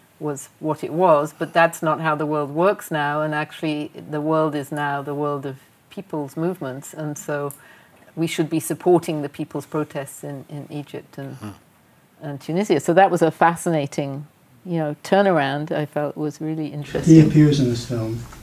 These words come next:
Speaker 3: Uh,
Speaker 1: Oh, he does?
Speaker 3: Yes, and, um, it's very interesting because the assumption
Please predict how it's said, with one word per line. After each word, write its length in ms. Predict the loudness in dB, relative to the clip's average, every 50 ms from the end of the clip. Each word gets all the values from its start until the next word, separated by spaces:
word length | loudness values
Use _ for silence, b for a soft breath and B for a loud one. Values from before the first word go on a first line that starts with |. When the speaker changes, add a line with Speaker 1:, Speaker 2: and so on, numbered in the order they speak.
| -20 -18 -14 -12
Speaker 3:
Uh, 40 | -6 0
Speaker 1:
Oh, 100 | 4 4
he 80 | 4 6
does? 360 | 6 6 6 6 4 2 2 2
Speaker 3:
Yes, 340 | 2 2 2 -2 -6 -8 -4 -2
and, 280 | -2 0 0 0 0
um, 320 | 0 0 0 -2 -2 -4 -4
it's 100 | -4 -2 0
very 140 | 2 4 4
interesting 320 | 4 2 0 0 -2 0
because 300 | 0 -2 -2 -4 -4 -4
the 100 | -2 -2
assumption 640 | -2 2 4 6 6 6 4 2 -2 -2 -2 -4